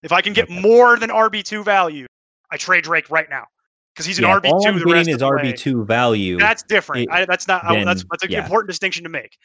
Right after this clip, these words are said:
Speaker 1: I'm not
Speaker 2: Mm-hmm.
Speaker 1: swip-, swapping R B twos, but what I am gonna do is if I can get more than R B two,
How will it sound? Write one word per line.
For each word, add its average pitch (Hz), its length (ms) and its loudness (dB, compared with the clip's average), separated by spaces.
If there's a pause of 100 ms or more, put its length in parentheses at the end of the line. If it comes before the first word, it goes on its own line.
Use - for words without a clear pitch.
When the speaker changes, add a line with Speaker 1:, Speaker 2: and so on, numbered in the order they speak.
(180)
Speaker 1:
I'm 175 100 -6
not 220 160 2
Speaker 2:
Mm-hmm. 202 300 -4
Speaker 1:
swip-, 226 320 -4
swapping 175 680 -2
R 165 180 -4
B 156 140 -12
twos, 143 540 -12 (420)
but 180 160 -8
what 185 140 2
I 180 140 2
am 202 240 0
gonna 175 140 0
do 147 420 -6 (420)
is 143 680 -6 (240)
if 160 100 -8
I 165 80 2
can 160 100 -12
get 170 160 -4
more 190 360 4
than 165 120 -2
R 156 160 0
B 143 120 -12
two, 127 460 -14